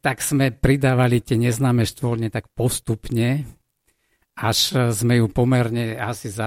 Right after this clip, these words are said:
päť rokov už slušne poznali. A vtedy už som sa odvážil do tejto bane aj sám. No a keď, e, raz som sa vybral sám, chlapci boli hore, e, tam je taký kaňon, ktorý vlastne, to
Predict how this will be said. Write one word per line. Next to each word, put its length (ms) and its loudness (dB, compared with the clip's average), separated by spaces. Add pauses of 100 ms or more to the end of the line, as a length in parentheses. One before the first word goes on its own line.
päť 240 -2
rokov 320 -2
už 160 -4
slušne 880 0
poznali. 560 -4 (800)
A 80 -6
vtedy 400 2
už 160 2
som 400 2
sa 160 2
odvážil 640 2
do 160 -4
tejto 320 -6
bane 400 -2
aj 80 -2
sám. 640 -4 (320)
No 160 2
a 160 0
keď, 220 -2 (100)
e, 80 2 (1400)
raz 240 0
som 240 0
sa 160 -2
vybral 400 -2
sám, 400 -2
chlapci 400 -6
boli 240 0
hore, 320 0
e, 120 -2 (200)
tam 240 2
je 80 2
taký 240 -2
kaňon, 560 2
ktorý 400 0
vlastne, 400 0
to 80 -4